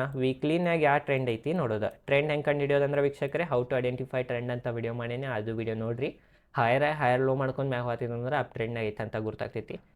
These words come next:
ಲೋವರ್ ಲೋ ಮತ್ತು ಲೋವರ್ ಹೈ ಮಾಡ್ಕೊಂಡು ಕೆಳಗೆ ಬರತ್ತೈತೆ ಅಂದ್ರೆ ಸ್ಟಾಕ್ ಡೌನ್ ಟ್ರೆಂಡ್ನಾಗ ಐತೆ ಅಂತ ಗುರ್ತಾಗ್ತೈತಿ. ಡೌನ್ ಟ್ರೆಂಡ್ನಾಗ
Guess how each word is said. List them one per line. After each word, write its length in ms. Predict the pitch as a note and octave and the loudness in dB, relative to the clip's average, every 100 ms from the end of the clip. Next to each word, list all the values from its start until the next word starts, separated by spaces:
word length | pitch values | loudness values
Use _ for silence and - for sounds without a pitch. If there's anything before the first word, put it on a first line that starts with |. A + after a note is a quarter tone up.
| - | 0
ಲೋವರ್ 300 | C3+ C#3+ D#3 | 6 10 10
ಲೋ 180 | D#3 D#3 | 8 4
ಮತ್ತು 300 | D3+ D3 C#3+ | 4 4 6
ಲೋವರ್ 220 | B2+ C3+ | 6 4
ಹೈ 80 | C3+ | 2
ಮಾಡ್ಕೊಂಡು 320 | B2+ A#2+ B2+ | -2 -4 -2
ಕೆಳಗೆ 200 | B2 A#2+ | 0 0
ಬರತ್ತೈತೆ 400 | A#2 A2 A2+ A2+ | 0 0 -2 -4
ಅಂದ್ರೆ 340 | A2+ C3+ B3 - _ _ - | -4 -4 -6 -12 _ _ -2
ಸ್ಟಾಕ್ 300 | C3 B2 D#3 | 0 2 2
ಡೌನ್ 300 | D3+ A#2+ A#2 | 2 2 2
ಟ್ರೆಂಡ್ನಾಗ 300 | B2 A#2 A2 | 0 -2 -2
ಐತೆ 180 | G#2 A2 | -2 -4
ಅಂತ 120 | G#2+ | -4
ಗುರ್ತಾಗ್ತೈತಿ. 680 | D#3 B2+ G#2+ G2+ F#2+ G2+ F#2 - _ C3+ | -2 -2 -4 -6 -4 -4 -4 -10 _ 4
ಡೌನ್ 280 | B2+ C#3 D3+ | 6 6 4
ಟ್ರೆಂಡ್ನಾಗ 480 | D3+ D#3 D3+ D3 | 2 2 2 4